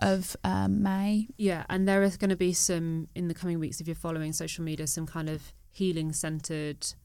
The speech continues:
Speaker 2: asks and approaches that we're gonna take going forward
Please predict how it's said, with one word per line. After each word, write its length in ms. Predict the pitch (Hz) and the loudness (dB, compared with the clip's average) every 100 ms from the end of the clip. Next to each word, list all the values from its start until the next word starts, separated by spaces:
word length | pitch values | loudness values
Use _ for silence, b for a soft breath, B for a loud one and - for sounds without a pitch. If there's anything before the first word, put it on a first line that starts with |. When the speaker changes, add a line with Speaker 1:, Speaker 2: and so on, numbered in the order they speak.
| - - | -16 -6
Speaker 2:
asks 520 | 165 147 156 - - | -4 -2 -2 -2 -2
and 80 | 160 | -6
approaches 600 | 147 165 156 - - - | -6 -6 -6 -8 -8 -8
that 100 | - | -8
we're 80 | 151 | -8
gonna 180 | 151 | -8
take 300 | 156 165 139 | -8 -8 -8
going 220 | 160 147 151 | -6 -6 -8
forward 520 | 151 160 160 151 | -6 -4 -4 -6